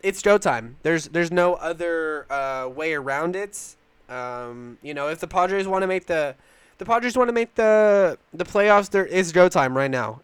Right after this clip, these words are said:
Eh, you know, especially with Fernando Tatis out right now. Let's get hot. Let's get going. And then once Fernando comes, let's build off that energy as well and start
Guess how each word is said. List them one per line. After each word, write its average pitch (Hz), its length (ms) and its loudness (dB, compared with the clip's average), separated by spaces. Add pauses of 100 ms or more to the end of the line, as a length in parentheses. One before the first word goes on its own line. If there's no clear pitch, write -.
Eh, 147 120 0
you 143 100 0
know, 139 220 2
especially 170 600 -2
with 180 120 -2
Fernando 165 340 -6
Tatis 175 400 -6
out 170 220 0
right 175 120 -2
now. 165 180 -4
Let's 151 240 -10
get 185 240 -4
hot. 180 440 -2 (320)
Let's 135 220 -8
get 170 260 -2
going. 160 540 -2 (400)
And 139 160 -8
then 139 140 -8
once 147 220 -8
Fernando 175 380 -2
comes, 170 480 -4 (320)
let's 135 220 -6
build 170 320 2
off 160 260 2
that 156 300 -2
energy 151 360 -4
as 131 180 -6
well 160 580 4
and 139 280 -6
start 151 520 -2